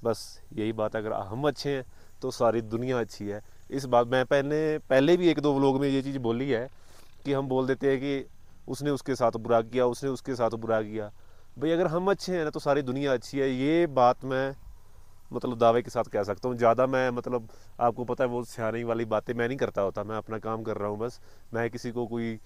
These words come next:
suggestions ऐसा कभी नहीं देता, आपने जितने मेरे vlog देखे होंगे। But मैं एक चीज़ हमेशा बोलता हूँ कि अगर आप खुद अच्छे हो ना तो सारी दुनिया आपके लिए अच्छी है। आपको कोई भी कभी भी problem नहीं आने वाली, और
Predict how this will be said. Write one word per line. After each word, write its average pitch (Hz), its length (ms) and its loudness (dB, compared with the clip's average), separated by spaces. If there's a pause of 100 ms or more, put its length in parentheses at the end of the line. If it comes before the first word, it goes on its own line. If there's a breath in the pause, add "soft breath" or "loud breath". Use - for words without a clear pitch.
(240 soft breath)
suggestions 127 500 0
ऐसा 123 220 0
कभी 127 260 0
नहीं 170 100 0
देता, 117 280 4
आपने 117 180 -2
जितने 113 240 -4
मेरे 120 180 -2
vlog 110 240 0
देखे 101 260 -4
होंगे। 110 200 -8 (400 soft breath)
But 127 120 2
मैं 147 140 2
एक 156 220 2
चीज़ 175 200 -2
हमेशा 139 320 2
बोलता 117 300 0
हूँ 131 140 -6 (320 soft breath)
कि 123 60 -6
अगर 120 180 -2 (120)
आप 127 180 6
खुद 143 220 -6
अच्छे 135 240 -2
हो 113 60 -2
ना 113 160 -8 (160)
तो 113 60 -12
सारी 120 280 -4
दुनिया 135 340 -2
आपके 131 220 -4
लिए 117 160 -4
अच्छी 107 220 -12
है। 113 160 -8 (460 soft breath)
आपको 135 500 -4 (360 soft breath)
कोई 127 260 -2 (340)
भी 117 260 -8
कभी 127 180 -2
भी 151 120 -4
problem 113 440 -2
नहीं 160 240 2
आने 110 180 0
वाली, 101 300 -2 (420 soft breath)
और 110 240 0